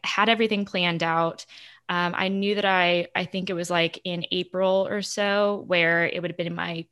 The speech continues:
my two-year anniversary. And I had also just increased the sales rates by about, like, thirty-six percent within this one, um, target. And that resulted in us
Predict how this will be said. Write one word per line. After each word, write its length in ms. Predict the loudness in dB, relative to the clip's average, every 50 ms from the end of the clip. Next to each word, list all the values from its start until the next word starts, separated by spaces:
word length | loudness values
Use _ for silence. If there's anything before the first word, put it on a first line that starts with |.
| _ _ _
my 180 | -10 -8 -8 -8 -12
two-year 580 | -12 -12 -10 -8 -8 -6 -4 -2 0 0 0
anniversary. 960 | -2 -2 -4 -6 -6 -4 -4 -4 -4 -4 -6 -6 -4 -4 -2 -2 -2 -2 -4 -8 -14 -20 -20 -20 -20 -20 _ _ 0
And 280 | 2 4 4 2 2 2
I 80 | 2 2
had 80 | 4
also 260 | 2 2 2 2 0 0
just 320 | 0 0 -2 -2 -2 -4
increased 640 | -6 -6 -6 -6 -4 -4 -4 -4 -4 -8 -14 -16 -8
the 120 | -8 -8 -8
sales 440 | -6 -4 -4 -2 -2 -2 -4 -4
rates 360 | -4 -6 -6 -6 -8 -10 -14 -10
by 360 | -6 -2 -2 0 0 -2 -4 -6
about, 340 | -8 -10 -10 -12 -10 -10
like, 160 | -12 -12 -12 -14 _ _
thirty-six 520 | -4 -4 -2 -4 -6 -6 -8 -10 -12 -12
percent 440 | -10 -10 -10 -10 -6 -6 -6 -6 -6
within 300 | -8 -8 -6 -6 -6 -4
this 240 | -6 -8 -10 -10 -10
one, 380 | -8 -6 -6 -6 -8 -10 -8 -8
um, 440 | -6 -6 -6 -6 -6 -8 -10 -12 -16 _ _ _ _ _ _
target. 480 | -14 -4 -2 -2 0 2 0 0 0 0 0
And 440 | 2 2 4 4 2 2 0 -4 -8 -16 -20 -20 -20 _ _
that 140 | 0 2 2
resulted 420 | 2 2 0 -2 -2 0 -2 0
in 100 | 0 0
us 300 | 0 -2 -2 -4 -6 -10